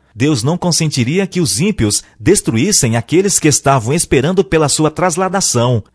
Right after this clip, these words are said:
e que se não encurvariam ao decreto da besta, nem receberiam seu sinal. Vi que se fosse permitido aos ímpios matar aos santos, Satanás e todo o seu exército maléfico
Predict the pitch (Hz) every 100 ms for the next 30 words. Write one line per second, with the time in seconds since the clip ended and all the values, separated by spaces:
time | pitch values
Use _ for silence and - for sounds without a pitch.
0 | _ _ - 131 - 160 143 123 180 196
1 | 202 151 123 113 196 135 92 127 139 139
2 | - 156 160 147 92 143 208 - 214 -
3 | - 104 120 151 98 165 - 131 104 98
4 | 147 175 156 147 151 165 104 90 82 -
5 | _ _ _ _ - 87 117 190 - _
6 | 127 120 - 165 127 135 131 120 - 131
7 | 135 - 165 160 117 123 113 117 117 110
8 | - 156 190 403 - - _ _ - -
9 | 120 101 98 120 117 107 - 156 139 -
10 | 123 90 117 131 127 - 123 123 101 156
11 | - 175 185